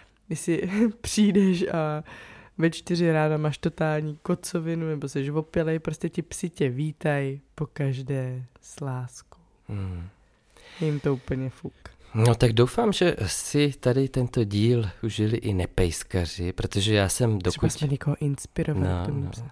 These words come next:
Speaker 2: no. Protože dokud jsem, eh, vlastně nepoznal tebe a nepoznal jsem Aarona, tak já jsem žádnýho psa neměl.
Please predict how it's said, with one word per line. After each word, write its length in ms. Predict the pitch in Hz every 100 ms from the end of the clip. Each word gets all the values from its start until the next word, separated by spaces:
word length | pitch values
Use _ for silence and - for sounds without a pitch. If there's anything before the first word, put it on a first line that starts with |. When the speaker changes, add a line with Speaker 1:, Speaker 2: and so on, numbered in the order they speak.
| 98
Speaker 2:
no. 60 | 92 - - - -
Protože 200 | - 98
dokud 300 | 92 - 110
jsem, 240 | 120 110 104
eh, 260 | 101 90 87
vlastně 320 | 87 - 101
nepoznal 460 | 95 101 98 104
tebe 320 | - 98 98 101
a 40 |
nepoznal 440 | 95 - 92 98
jsem 200 | 92 107 -
Aarona, 420 | 87 85 92 95
tak 220 | - -
já 80 | 90
jsem 200 | - 95
žádnýho 340 | 92 92 92
psa 220 | - - 90
neměl. 640 | 85 101 104 95 92 92